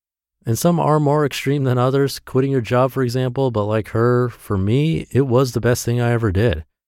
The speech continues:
Now, that might not be the case for you, especially if a backup plan isn't there or you're looking to quit in order to start a business from scratch that you don't have any experience in.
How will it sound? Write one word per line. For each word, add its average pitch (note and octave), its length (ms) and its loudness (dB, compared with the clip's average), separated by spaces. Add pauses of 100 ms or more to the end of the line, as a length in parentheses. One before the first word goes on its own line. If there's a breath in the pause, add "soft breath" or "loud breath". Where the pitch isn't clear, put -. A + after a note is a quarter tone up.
(340)
Now, F#2+ 100 -8
that A2+ 120 0
might B2+ 140 0
not C#3 120 0
be C#3 120 0
the C3+ 80 0
case B2+ 240 0
for A#2+ 100 0
you, A2 300 4
especially G#2 480 0
if F#2+ 120 0
a E2+ 140 2
backup F2+ 340 0
plan F#2+ 400 2
isn't F2+ 360 0
there G#2 460 2 (340)
or E2 100 0
you're E2 100 4
looking F2+ 280 2
to E2 100 0
quit - 500 -2 (120)
in F#2 120 0
order F2+ 220 0
to E2 380 -2
start F#2 280 0
a E2 60 0
business F2 300 0
from E2 180 -6
scratch G2 480 -2
that E2+ 140 -6
you E2+ 80 -6
don't F#2+ 260 -4
have A2 220 -4
any A#2 160 -2
experience A#2 600 -2
in. A#2 240 0